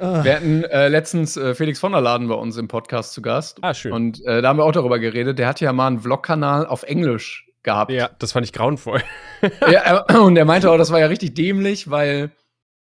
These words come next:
Speaker 2: also, YouTube schickt ja nicht einfach Amerikaner zu ihm, die sich dann den Content angucken, <clears throat> sodass er einfach den gleichen Content zweimal gemacht hat und sich dann die gleichen Fans den Content einmal auf Englisch und einmal auf Deutsch angeguckt haben.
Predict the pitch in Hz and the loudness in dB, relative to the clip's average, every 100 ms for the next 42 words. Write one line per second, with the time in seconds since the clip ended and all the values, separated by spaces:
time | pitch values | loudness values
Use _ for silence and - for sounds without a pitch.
0 | _ _ _ _ _ - 135 135 147 151 | _ _ _ _ _ -10 -4 0 -2 -4
1 | _ _ - 165 175 190 160 - 190 - | _ _ -16 -6 -4 -4 -6 -4 -6 -4
2 | 156 135 - 156 170 165 131 - 151 143 | -4 -4 -6 -6 -4 -6 -8 -4 -2 -2
3 | 127 165 175 143 - 160 151 170 143 127 | -2 -4 -4 -6 -8 -6 -4 -2 -4 -6
4 | 131 135 131 127 123 170 151 120 120 117 | -6 -6 -6 -8 -6 -6 -6 -8 -10 -8
5 | 123 131 180 - - - _ _ _ - | -6 -4 -6 -10 -20 -20 _ _ _ 0
6 | 202 247 - 240 202 151 - 131 147 156 | 2 2 4 6 8 6 0 0 4 4
7 | 160 143 151 - 156 - - _ _ _ | 2 0 0 0 -4 -4 -18 _ _ _
8 | _ _ _ - 143 135 151 180 175 165 | _ _ _ -6 -4 0 0 -2 -6 -6
9 | 156 127 156 180 180 139 165 151 151 - | -6 -6 -4 -2 0 -2 -2 -4 -6 -6
10 | 131 135 120 _ 104 135 127 135 135 131 | -10 -10 -16 _ _ _ -8 -6 -6 -8
11 | 127 _ _ - 151 220 208 - 151 147 | -10 _ _ -2 0 0 -2 0 0 0
12 | 190 - 156 135 160 160 131 156 131 151 | -2 -6 -6 -2 0 0 2 0 0 -4
13 | 185 165 151 143 143 127 139 135 101 101 | -4 -6 -6 -6 -4 -4 -4 -6 -14 -12
14 | 110 - 104 104 123 | -12 -6 -4 -4 -10